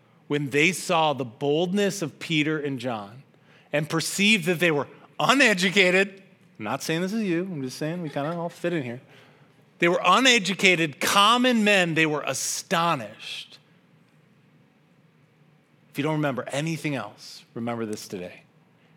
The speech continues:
And they recognized that they had been with Jesus. The qualifier that made their full faith bold, the qualifier that allowed them to stand in a bunch of people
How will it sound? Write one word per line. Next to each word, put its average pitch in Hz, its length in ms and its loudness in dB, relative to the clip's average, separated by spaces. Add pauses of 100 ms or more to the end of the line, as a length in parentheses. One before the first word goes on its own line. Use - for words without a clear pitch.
(200)
And 123 180 -6
they 107 100 -8
recognized 101 880 -8 (280)
that 98 260 -8
they 123 500 -4 (300)
had 123 240 -6
been 90 400 -14 (400)
with 90 300 -10 (840)
Jesus. - 380 -16 (1800)
The 113 80 -10
qualifier 147 1300 -4 (180)
that 101 140 -10
made 110 360 -6
their 110 160 -8
full 107 440 -8 (240)
faith - 440 -6
bold, - 360 -14 (1200)
the 117 80 -8
qualifier 123 1000 -2
that 117 100 -4
allowed 113 380 -2
them 120 160 -6
to 110 60 -12
stand 123 440 -6
in 113 80 -8
a 110 60 -6
bunch 127 300 -6
of 147 100 -8
people 131 400 -4